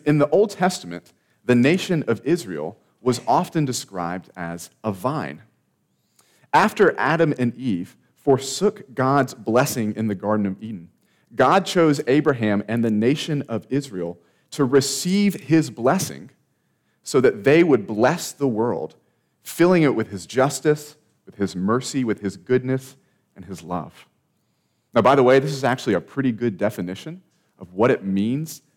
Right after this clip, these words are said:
to live a fruitful life, to experience God's blessing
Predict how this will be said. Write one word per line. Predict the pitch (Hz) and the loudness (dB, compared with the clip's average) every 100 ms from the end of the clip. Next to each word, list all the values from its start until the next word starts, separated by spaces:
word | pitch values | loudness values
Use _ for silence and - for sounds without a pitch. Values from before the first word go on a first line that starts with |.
| - | -12
to | 101 | -6
live | 92 113 | -2 -2
a | 113 | -4
fruitful | - 113 - 92 | -10 -10 -10 -18
life, | 82 85 76 - _ - | -16 -16 -16 -20 _ -10
to | 135 120 | -6 -4
experience | - - - 117 143 139 127 - | -6 -10 -6 -2 0 0 -2 -6
God's | 104 110 101 | -4 -4 -4
blessing | - 90 98 139 156 | -6 -6 -6 -10 -16